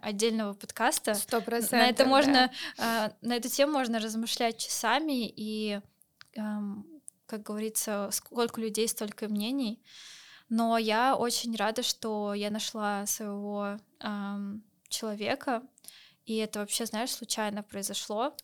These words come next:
Speaker 2: Да, расскажи, пожалуйста, об этом, потому что у тебя очень классная в этом плане история, потому что у тебя был опыт, а, не очень удачных отношений,
Speaker 1: Мгм.
Speaker 2: болезненных. И потом, как раз благодаря, там, работе над собой, а,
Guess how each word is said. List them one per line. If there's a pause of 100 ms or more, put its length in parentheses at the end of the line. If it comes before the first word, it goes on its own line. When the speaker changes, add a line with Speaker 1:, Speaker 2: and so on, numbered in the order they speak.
(140)
Speaker 2:
Да,
расскажи,
пожалуйста,
об
этом,
потому
что (640)
у
тебя
очень
классная
в
этом
плане
история,
потому
что
у
тебя
был
опыт, (440)
а,
не
очень
удачных
отношений,
Speaker 1:
Мгм.
Speaker 2:
болезненных. (560)
И
потом,
как
раз
благодаря,
там,
работе
над
собой, (600)
а,